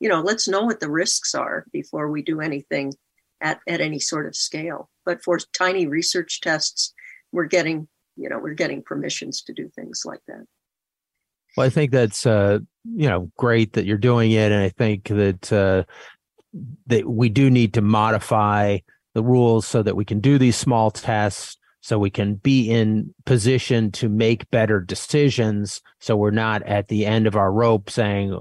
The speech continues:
Speaker 2: "Hey, w-, we hope this works," and we have no idea because we've never tested it before. And, and now we've got to do it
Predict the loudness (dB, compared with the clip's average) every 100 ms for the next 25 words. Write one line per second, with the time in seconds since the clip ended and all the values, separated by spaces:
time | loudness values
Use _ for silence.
0 | -2 2 4 2 0 _ _ _ _ -20
1 | -10 -6 -4 -4 0 0 0 0 -2 0
2 | 0 2 0 0 -2 2 2 2 2 2
3 | 2 2 2 4 2 0 -2 0 0 2
4 | 0 -2 -2 -2 -2 -2 2 0 0 -4
5 | -2 0 2 2 2 2 0 -4 -4 -2
6 | 0 0 0 0 0 -2 0 2 2 0